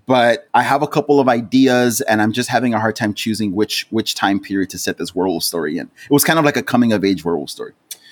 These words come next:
And, um, shout out to Teen Wolf. And, uh,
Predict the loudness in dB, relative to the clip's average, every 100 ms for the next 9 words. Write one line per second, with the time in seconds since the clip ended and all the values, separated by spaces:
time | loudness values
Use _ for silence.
0 | -20 -4 0 0 -2 -2 0 2 0 -4
1 | -10 _ _ _ 0 2 2 0 -4 -4
2 | -8 -18 -20 -8 0 4 6 4 4 2
3 | 2 4 2